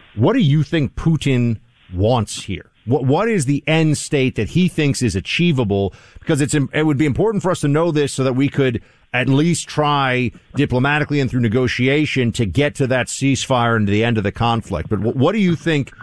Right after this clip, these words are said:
would be what Putin would finally stop the bullets and the bombs for?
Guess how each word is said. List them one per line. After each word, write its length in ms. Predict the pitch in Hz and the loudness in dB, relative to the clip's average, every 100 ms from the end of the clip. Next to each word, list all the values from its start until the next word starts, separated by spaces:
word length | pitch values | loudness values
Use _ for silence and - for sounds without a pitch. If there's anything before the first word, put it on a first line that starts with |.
| - - | -16 -2
would 140 | 139 | 0
be 420 | 110 139 135 131 123 | 2 2 2 0 0
what 260 | 120 113 | -2 -2
Putin 520 | - 160 131 123 117 - - - | 0 0 0 0 0 -4 -14 -2
would 160 | 120 | -2
finally 640 | - 143 147 147 127 117 110 | 0 0 2 2 2 0 -2
stop 520 | - - 156 135 131 | -6 -6 -2 -2 -2
the 100 | 123 | -4
bullets 380 | 98 131 123 110 | 0 0 0 0
and 100 | 113 | 0
the 40 | 95 | 0
bombs 380 | 113 110 104 | 0 0 -2
for? 320 | - 85 - | -4 -10 -12